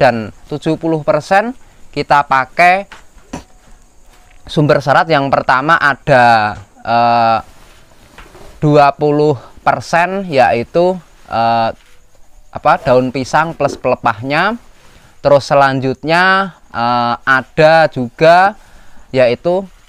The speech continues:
rumput gajah. Yang ketiga ada juga tebon jagung kering. Yang selanjutnya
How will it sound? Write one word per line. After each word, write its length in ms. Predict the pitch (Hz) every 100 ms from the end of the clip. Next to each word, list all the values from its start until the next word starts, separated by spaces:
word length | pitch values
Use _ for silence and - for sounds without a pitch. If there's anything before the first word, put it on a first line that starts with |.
| _ _ _ - - - -
rumput 320 | 147 151 147
gajah. 500 | 131 113 - 151 185 - - - _ - - -
Yang 320 | 107 113 117
ketiga 580 | 123 120 - 165 196 226 - - - - _ 107
ada 560 | 131 - - 156 147
juga 640 | - 123 - 156 180 196 180 _ -
tebon 360 | 135 131 151 143
jagung 720 | 131 120 143 131 127 123 117 - _ _
kering. 480 | 127 139 165 220 240 _ _ _ - _ _ _ _ _ - -
Yang 360 | - 131 127 120
selanjutnya 920 | 131 127 123 123 - 156 180 196 196